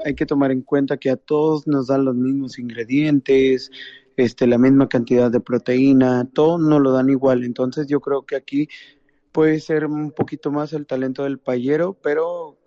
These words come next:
hay que resaltar que para llegar a este concurso,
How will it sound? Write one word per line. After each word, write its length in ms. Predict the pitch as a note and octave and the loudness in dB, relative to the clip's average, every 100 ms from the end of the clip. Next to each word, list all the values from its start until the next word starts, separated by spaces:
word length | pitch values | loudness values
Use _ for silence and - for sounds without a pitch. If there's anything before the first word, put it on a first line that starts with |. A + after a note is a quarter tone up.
| - - | -18 -6
hay 160 | C3 | -6
que 160 | B2+ C3+ | -6 -10
resaltar 500 | B2+ A#2+ A#2 C3+ C3 | -12 -12 -6 -4 -2
que 160 | C3 - _ _ _ _ _ _ _ | -4 -8 _ _ _ _ _ _ _
para 200 | D3+ C#3+ | -2 0
llegar 320 | C3 C3+ C3+ | 2 2 2
a 100 | C#3+ | 0
este 340 | D3 B2+ - - | -2 -6 -12 -8
concurso, 800 | C#3 C3 - D3+ D3+ C3+ E3+ | -4 -4 -6 -8 -6 -8 -12